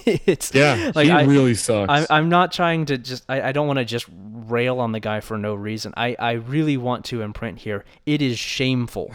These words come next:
Speaker 1: that this guy has a head coaching job, and there are so many assistants who don't. There are s-, like,
Speaker 2: Really?
Speaker 1: uh, there are about two hundred coordinators I could name off the top of my fucking head who deserve a head coaching job more than this guy. He is a loser. This is a nobody.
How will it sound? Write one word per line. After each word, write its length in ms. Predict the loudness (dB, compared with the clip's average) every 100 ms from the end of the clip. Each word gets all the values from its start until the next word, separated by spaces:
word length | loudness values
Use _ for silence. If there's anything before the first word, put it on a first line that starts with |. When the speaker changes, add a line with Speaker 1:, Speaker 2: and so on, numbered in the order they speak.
| -6
Speaker 1:
that 180 | -4
this 160 | -4 -2
guy 160 | 0 0
has 220 | -2 -4
a 80 | -4
head 260 | -4 -6
coaching 380 | -6 -6 -4 -6
job, 340 | -4 -4 -4 -6
and 180 | -6 -2
there 140 | 0 0
are 100 | 0
so 240 | -2 0
many 220 | 0 -2
assistants 480 | -4 -6 -8 -8 -8
who 120 | -10
don't. 320 | -8 -8 -8 -14 _ _ _
There 200 | 0 2
are 120 | 2 2
s-, 140 | -4
like, 180 | -2 4
Speaker 2:
Really? 220 | 6 4 0 -20 -20 _ -14
Speaker 1:
uh, 60 | -14 -10 -10
there 280 | -2 2 4
are 160 | 4 4
about 380 | 2 -2 -2
two 240 | -6 -2 -2
hundred 400 | -2 -2 -4 -4
coordinators 640 | -2 -2 0 0 -2 -4
I 80 | -6
could 220 | -6 -4
name 180 | -2 -2
off 80 | -4
the 80 | -6
top 240 | -4 -4
of 80 | -2
my 120 | -4
fucking 300 | -2 -4 -4
head 220 | -4 -6
who 80 | -4
deserve 360 | -6 -4 -4 -4
a 60 |
head 140 | -6 -6
coaching 320 | -8 -8 -8
job 160 | -8 -8
more 160 | -10
than 160 | -10 -12
this 140 | -12
guy. 160 | -10 -10
He 140 | -6
is 120 | -4 -4
a 120 | -6
loser. 580 | -6 -4 -2 -2 -6 -10 -12 _
This 240 | -2 0
is 120 | 0
a 80 | 0
nobody. 720 | -2 -4 0 0 0 -2 -4